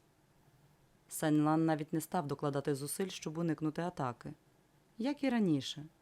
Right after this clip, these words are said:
сидячи зі схрещеними на грудях руками, він лише трохи нахилився вбік,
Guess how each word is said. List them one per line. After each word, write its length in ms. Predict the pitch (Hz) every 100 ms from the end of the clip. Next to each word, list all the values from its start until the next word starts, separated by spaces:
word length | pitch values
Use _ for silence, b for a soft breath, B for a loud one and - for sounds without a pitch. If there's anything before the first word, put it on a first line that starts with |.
| _
сидячи 520 | - - 170 160 165
зі 100 | 151
схрещеними 680 | 151 - 160 - 160 151 151
на 100 | 151
грудях 380 | 147 147 143 151
руками, 500 | 151 226 226 143 - _ _ _ -
він 220 | 294 285
лише 220 | 226 214
трохи 320 | 196 185 180
нахилився 600 | 185 175 180 170 170 208
вбік, 360 | 196 226 269